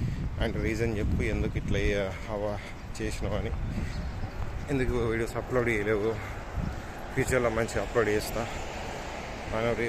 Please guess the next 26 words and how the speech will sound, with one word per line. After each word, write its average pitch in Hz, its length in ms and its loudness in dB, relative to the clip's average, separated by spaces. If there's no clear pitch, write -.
పెట్టేసి 123 480 2
ఐదు 107 80 0
నిమిషాలు 107 440 0
మాట్లాడు. 110 420 0
అది 104 200 0
దాన్ని 107 240 0
మళ్ళీ 107 160 4
వీడియో 104 320 2
అప్‌లోడ్ 107 340 -2
చేసి 123 260 -6
ప్లేలిస్ట్లో 113 560 2
అన్ 113 140 2
లిస్ట్ 113 300 -4
పెట్టు, 117 460 -2
ప్రైవేట్లో 104 420 0
పెట్టుకో, 98 300 -4
ఆ 110 120 -2
లింక్ 113 260 -2
కాపీ 117 300 2
చేసి 117 280 0
సబ్మిట్ 110 420 0
చేయను. 107 360 2
ఆ 127 220 0
వీడియో 143 260 10
చేయడానికి 127 380 8
కూడా 135 100 4